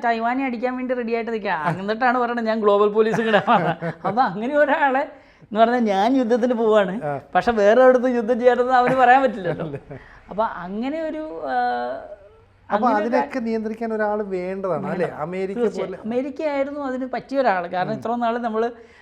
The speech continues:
Speaker 1: കണ്ടിട്ട് വലിയ കുഴപ്പമില്ലാതിരുന്നതാണ്.
Speaker 2: ആ.
Speaker 1: പക്ഷേ ഈ പറഞ്ഞതുപോലെ, ആ, അമേരിക്കയും അറുപത് വയസ്സായി, വയസ്സായപ്പോൾ പല്ല് പോയതാണോ എന്നൊരു സംശയം.
Speaker 2: <laughs>
Speaker 1: കാരണം എന്ന് വെച്ചാൽ ആ നാൽപത്തേഴ് മുതൽ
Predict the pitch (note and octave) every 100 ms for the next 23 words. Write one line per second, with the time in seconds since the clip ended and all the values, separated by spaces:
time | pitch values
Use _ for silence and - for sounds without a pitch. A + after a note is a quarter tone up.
0 | _ G3+ G#3+ G#3+ A#3 G3+ A#3 G#3+ F#3+ B3
1 | B3 A#3 A3 G3+ F#3+ D#3+ D3 B2+ B2 G#2
2 | _ D#3 C3+ B3 G#3+ A3 A#3 A3 G#3+ A3
3 | A3+ A#3+ - _ _ _ - G3 G3 F3+
4 | F3 F3+ F3+ G#3+ A3 A#3 F#3+ G#3 A3+ G#3+
5 | - G3+ E3 D#3 - G3+ G3+ G#3+ F3+ G#3
6 | G#3+ G#3 G#3 G#3 A3+ G#3 G3 F#3 F#3+ A#3
7 | F#3+ F3+ - G#3 - F3 - G#3 G#3+ F#3+
8 | A#3 A3 A#3 A#3+ - - - _ - F3
9 | E3 F3 G#3+ G3 A3+ B3 A#3 A3+